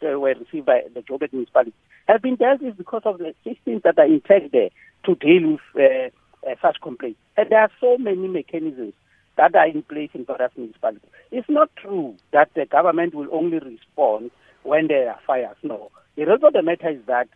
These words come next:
as cited, what is happening for a fire to be there, there are so many reasons, you know, and it can only be attributed to a government that is not listening. I don't think that is correct, and the generalization is not helping us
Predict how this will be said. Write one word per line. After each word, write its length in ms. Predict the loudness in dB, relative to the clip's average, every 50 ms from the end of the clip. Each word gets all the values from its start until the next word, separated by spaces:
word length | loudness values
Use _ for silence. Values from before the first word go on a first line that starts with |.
| _ _ _ _ _ _ _
as 160 | 0 0 0 0 _ _
cited, 440 | 0 0 0 0 -2 -6 -8 -8 -8 _ _ _ _ _ _ _
what 240 | -2 0 0 0 0 _
is 120 | -12 -10 -6
happening 460 | -6 -6 -4 -4 -4 -4 -2 -4 -4
for 240 | -4 -2 0 0 0
a 60 | 0
fire 340 | 0 -2 -2 0 0 -2 -4
to 160 | -6 -10 -16
be 140 | -16 -16 -10 -6
there, 240 | -4 -4 -4 -4 -4 -4
there 80 | -4
are 80 | -4 -4 -4 -4
so 100 | -4 -2
many 240 | -2 -4 -4 -6
reasons, 220 | -6 -8 -10 -12 -14 _ _ _ _ _ _
you 100 | -12 -4
know, 140 | -4 -4 -4 -4 -12 _ _
and 180 | 2 2 2 2
it 160 | 0 -4 -6
can 220 | -2 -2 0 0 2
only 200 | 0 0 0 -2
be 140 | -2 -2
attributed 640 | -2 -2 -2 -6 -12 -16 -16 -16 -4 -2 -2 -2 -2 -4
to 100 | -6 -6
a 60 | 0
government 360 | 2 2 4 4 2 2 0
that 160 | -2 -4 -4
is 120 | -10 -8 -6
not 140 | -6 -6 -6 -8
listening. 380 | -10 -10 -8 -6 -4 -4 -6 -8 _ _ _ _ _
I 140 | 0 2 4
don't 180 | 6 4 4 4
think 160 | 2 2 4
that 160 | 4 2 2
is 80 | 0 -8 -4
correct, 380 | -2 0 2 2 2 2 0 -4
and 160 | -4 -2 0
the 80 | -2 0
generalization 800 | 2 2 4 6 6 6 6 4 2 0 -8 -8 -8 -8 -8 -10 _ _ _ _ _
is 120 | -8 -4
not 180 | -2 -2 0 0
helping 300 | 0 -2 0 0 0 0
us 100 | 0